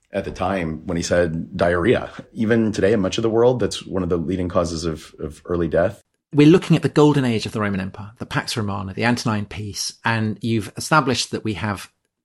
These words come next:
Speaker 2: these great cities, in the case of Rome, on, on a, you know, unprecedented scale, but the other great cities of the empires, Alexandria, Antioch, and so on, these are vast too. Uh, they're, they're linked by, by roads, by shipping lanes, um, and that this is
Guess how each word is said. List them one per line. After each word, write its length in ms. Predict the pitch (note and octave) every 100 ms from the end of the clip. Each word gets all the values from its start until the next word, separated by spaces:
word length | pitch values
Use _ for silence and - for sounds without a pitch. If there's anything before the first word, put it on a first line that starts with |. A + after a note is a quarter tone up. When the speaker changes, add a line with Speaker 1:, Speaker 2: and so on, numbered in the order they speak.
| _
Speaker 2:
these 180 | - G#2
great 260 | G2+ C#3 -
cities, 320 | A2 G#2+ G2
in 60 | G#2
the 60 |
case 180 | C#3+ C3+
of 120 | G#2
Rome, 280 | G#2+ G2+ F#2 G#2
on, 160 | G#2+
on 160 | - G#2+
a, 240 | G#2 -
you 100 | B2+
know, 100 | F#2 -
unprecedented 640 | G#2+ E3 D#3 C3 G#2+ -
scale, 260 | - F#2 F2
but 140 | G#2+
the 80 | A#2+
other 120 | A#2+
great 220 | A#2 G#2+
cities 320 | - G2+ G2+
of 80 | F2+
the 180 | G2 F2+
empires, 320 | F2+ F#2+ F2+
Alexandria, 840 | E2+ E2 - G#2 G#2 G#2 G2 F#2 -
Antioch, 380 | G2 G2 F2+ -
and 80 | F#2+
so 240 | G#2+ G2+
on, 140 | F#2+ - - -
these 180 | A#2
are 40 | G#2
vast 400 | A2+ G#2 - -
too. 360 | B2+ B2 A#2+ A#2+ - - _
Uh, 120 | A#2 A#2
they're, 280 | A2+ G#2+ -
they're 160 | A2
linked 460 | A2 C#3+ C#3 - -
by, 420 | G#2+ G2+ G2 - _ -
by 140 | G2
roads, 400 | G#2+ C#3+ C3+ B2
by 240 | - F#2+ F#2+
shipping 380 | - D#3 C3+
lanes, 500 | C3 B2+ A#2+ B2 - - - - _ -
um, 400 | B2 A2 A2 G#2+ _ B2
and 240 | A#2+ A#2
that 120 | B2
this 140 | B2+ C3
is 240 | A2